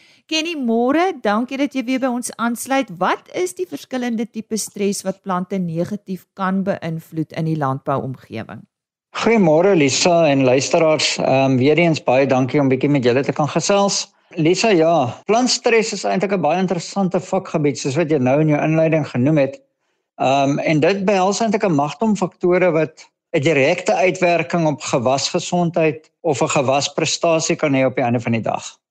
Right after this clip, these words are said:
Speaker 2: Daar is daarom vandag 'n hele paar verskillende praktyke wat op plase toegepas kan word om plantstres aan te spreek of te bekamp,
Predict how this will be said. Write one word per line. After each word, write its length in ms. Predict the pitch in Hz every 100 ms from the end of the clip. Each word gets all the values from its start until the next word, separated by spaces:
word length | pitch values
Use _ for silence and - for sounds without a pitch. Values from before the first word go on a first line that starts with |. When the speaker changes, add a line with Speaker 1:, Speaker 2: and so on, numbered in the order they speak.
| _
Speaker 2:
Daar 180 | 156 185
is 100 | 196
daarom 300 | 175 214 247
vandag 640 | 226 185 180 180 - - - 156
'n 40 |
hele 280 | 143 190 262
paar 340 | 262 214 208
verskillende 520 | - 190 - 208 208
praktyke 800 | 196 180 - - 214 202 120 92 - _ _ _ _ _ _ -
wat 180 | 139
op 160 | 175 165
plase 600 | 202 190 185 - 196 190
toegepas 680 | - 208 202 202 185 151 -
kan 200 | - 151
word 420 | 151 214 - - _ _ _ _ -
om 240 | 143 - _
plantstres 920 | 196 196 190 - - 202 196 170 -
aan 220 | 175 170
te 100 | 165
spreek 460 | 160 - 131 120 -
of 120 | 123
te 120 | -
bekamp, 520 | 123 120 - 160 98